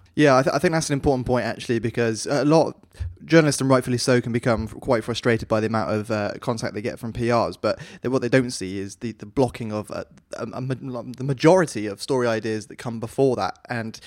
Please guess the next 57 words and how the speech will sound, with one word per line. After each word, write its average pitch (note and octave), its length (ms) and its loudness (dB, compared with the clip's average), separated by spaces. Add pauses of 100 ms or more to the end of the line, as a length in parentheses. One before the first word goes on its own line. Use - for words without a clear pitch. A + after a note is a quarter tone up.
(300)
often F3+ 240 -4
they're E3 80 0
not, D#3+ 180 -4
they're D#3 100 -2
not D3 160 0
privy B2+ 240 0
to A2 100 -12
that. G2 200 -10
But - 220 -2 (340)
I E3+ 100 -2
guess, A3+ 380 -2
you F#3 140 -4
know, E3+ 180 2
the, E3 200 -6 (200)
the E3+ 80 -4
founder G3+ 260 2
does F#3 240 4
have E3 220 -2
a, C#3+ 200 4
a C#3 60 -4
point C3+ 340 0
here. G#2 260 -4
If, C3+ 280 -4 (380)
if - 140 -6
small G#3 240 2
businesses D#3 500 0
can C3+ 160 -4
afford B2+ 300 -2
to - 100 -14
put - 220 -4
proper, B2 420 0 (200)
uh, C3 40 -10 (140)
investment B2+ 500 -2
into A2+ 120 -12
P B2+ 120 -2
R, A#2 360 -2
if C3+ 100 -6
they C3 100 0
can't D3 220 0
afford, A2 260 -4
sorry, G2+ 240 -4
to G#2 140 -10
put - 180 -4
proper A2 240 -8
investment G#2+ 320 -8
into - 120 -14
P G#2+ 100 -4
R, G#2 120 -6 (380)
is D#3+ 100 2
it D#3+ 100 2
really D3+ 360 6
going C3 240 2
to C3 100 -4
achieve A#2+ 280 0
anything G#2 400 -8
for - 80 -14
them? F2+ 220 -14